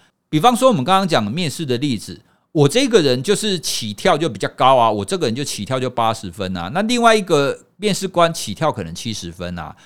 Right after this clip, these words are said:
那这是不是就造成我们两个之间评分上的差异了？这也就构成了面试者他得分上的误差嘛。另外还有一种例子，比方说法官，哦，这本书里面呢，他其实举了很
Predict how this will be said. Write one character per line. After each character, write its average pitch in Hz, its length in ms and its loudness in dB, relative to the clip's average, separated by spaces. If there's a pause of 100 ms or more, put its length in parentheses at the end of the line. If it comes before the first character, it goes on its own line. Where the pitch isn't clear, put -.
(360)
那 220 140 0
这 220 140 0
是 - 220 -2
不 165 80 -6
是 180 180 -6
就 180 120 0
造 175 240 2
成 113 180 -4
我 110 140 -4
们 90 140 -4
两 85 160 -8
个 87 120 -8
之 131 160 -14
间 127 220 -4
评 98 180 -10
分 107 160 -6
上 113 200 -6
的 87 200 -8
差 107 360 0
异 95 220 -6
了？ 78 120 -18 (400)
这 - 120 4
也 156 60 6
就 202 120 2
构 202 260 4
成 120 220 -4
了 135 100 -2
面 185 220 0
试 175 160 -4
者 92 360 -8
他 156 220 0
得 113 260 -2
分 143 220 -2
上 135 180 -2
的 107 100 -4
误 139 200 -8
差 113 320 -2
嘛。 110 200 -6 (580)
另 269 220 2
外 269 180 4
还 165 140 4
有 208 120 8
一 196 60 2
种 151 220 -2
例 170 160 0
子， 110 100 -6
比 117 140 -4
方 185 120 2
说 208 140 2
法 - 220 2
官， 160 280 2 (200)
哦， 110 120 -4
这 254 160 2
本 220 160 2
书 208 160 0
里 156 80 2
面 170 220 0
呢， 139 100 0
他 165 140 2
其 139 180 -4
实 147 80 -2
举 104 220 -8
了 98 100 -2
很 90 240 -6